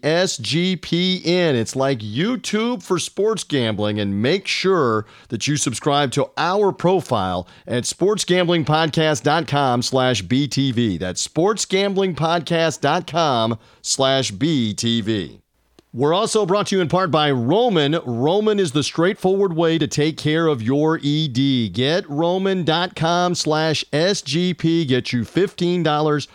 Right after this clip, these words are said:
off your first month. That's get roman dot com slash S G P.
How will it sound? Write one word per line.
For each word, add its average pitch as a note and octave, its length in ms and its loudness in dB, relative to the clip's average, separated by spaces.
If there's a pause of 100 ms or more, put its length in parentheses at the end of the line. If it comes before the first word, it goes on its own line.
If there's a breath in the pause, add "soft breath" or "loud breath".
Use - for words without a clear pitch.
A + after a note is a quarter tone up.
(160 loud breath)
off C3+ 260 -2
your C#3+ 120 2
first C3 300 0
month. G2 280 -4
That's G#2 260 -4
get E3 300 -2
roman F#3+ 420 2 (280 loud breath)
dot C#3+ 240 -2
com A2 420 0
slash A#2+ 520 0
S D#3 280 0
G C3 200 0
P. A#2+ 380 0